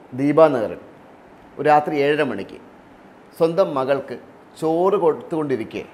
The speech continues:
ഒരു അക്രമി അനൂജ എന്ന സ്ത്രീയുടെ വീടിൻ്റെ പിറകുവശം തള്ളി തുറന്ന് അകത്തേക്ക് കയറി. അനൂജയ്ക്ക് സംസാരിക്കാനോ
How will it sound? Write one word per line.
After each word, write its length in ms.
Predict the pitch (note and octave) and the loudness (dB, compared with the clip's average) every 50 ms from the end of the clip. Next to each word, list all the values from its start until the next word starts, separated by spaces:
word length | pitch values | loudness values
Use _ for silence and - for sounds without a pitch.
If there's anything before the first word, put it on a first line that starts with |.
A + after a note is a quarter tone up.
| - - - - - - - - - - D3+ | -20 -20 -20 -20 -20 -20 -20 -18 -10 -6 -2
ഒരു 100 | F3 D#3 A#2 | 0 0 0
അക്രമി 360 | - - - C3+ A#2+ G#2 F2+ - - - - - - - - - - - - A2+ C3+ | -2 -4 -4 -4 -4 -4 -6 -12 -14 -20 -20 -20 -20 -20 -20 -20 -20 -12 -6 -4 -2
അനൂജ 280 | D3 E3+ F#3 G3 E3+ G3+ F3+ C#3+ | 0 0 0 2 4 4 2 2
എന്ന 140 | B2+ B2 B2 A#2+ | 2 -2 -4 -6
സ്ത്രീയുടെ 360 | - - A#2+ A#2+ B2 B2 A#2 A#2 A2+ | -6 -6 -4 -2 -2 0 -2 -2 -2
വീടിൻ്റെ 320 | A#2+ B2 B2+ B2+ B2 A#2+ B2 - - | -2 -4 -4 -4 -4 -6 -8 -6 -4
പിറകുവശം 520 | D3 C#3+ D#3 D#3+ F#3 F3 D3 B2+ C#3+ A#2+ A#2 - - A#2 | -4 -2 -2 -2 -2 -2 -2 -2 -4 -10 -10 -10 -6 -4
തള്ളി 220 | A2+ B2 C3+ C3+ - | -4 -4 -4 -6 -6
തുറന്ന് 220 | A#2 G2+ G2 G#2 F#2+ | -8 -8 -8 -8 -8
അകത്തേക്ക് 340 | G2 G2+ - A#2 G2+ A2 G2+ | -10 -8 -8 -10 -10 -8 -10
കയറി. 200 | F#2 F2 C#2+ - - - - - - - - - - - G#2+ | -10 -10 -10 -12 -16 -20 -20 -20 -20 -20 -20 -20 -16 -12 -8
അനൂജയ്ക്ക് 460 | A#2 B2 D3 D#3+ D#3 D#3+ - - G2+ G#2+ - - - - - - - - - - | -6 -2 -2 -2 -2 -2 -4 -4 -8 -12 -12 -16 -20 -20 -20 -20 -20 -16 -6 -6
സംസാരിക്കാനോ 680 | B2+ B2 A#2+ - D#3 D3 D3 D3+ B2+ C#3 B2 A2+ A2+ | -4 -4 0 0 2 2 2 0 -4 -4 -6 -6 -6